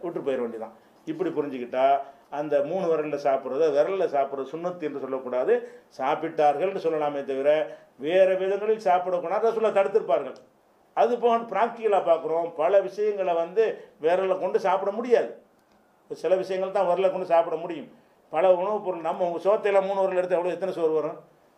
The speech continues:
அவன் ரொட்டியை பிரித்து எடுத்துடலாம், எடுத்துடலாம். சோத்துல மூணு விரல் எடுத்து சொன்னீங்கன்னா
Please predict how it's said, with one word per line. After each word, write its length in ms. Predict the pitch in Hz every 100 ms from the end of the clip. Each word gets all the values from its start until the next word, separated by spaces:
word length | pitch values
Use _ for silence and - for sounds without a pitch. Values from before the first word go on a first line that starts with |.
| _ _ _
அவன் 240 | 127 156 147
ரொட்டியை 260 | 156 196 190
பிரித்து 260 | 185 190
எடுத்துடலாம், 380 | 175 - 170 156
எடுத்துடலாம். 380 | 151 127 135 151 -
சோத்துல 320 | 208 214 190 160
மூணு 120 | 185
விரல் 180 | 175 180
எடுத்து 200 | 170 160
சொன்னீங்கன்னா 400 | 143 139 135 170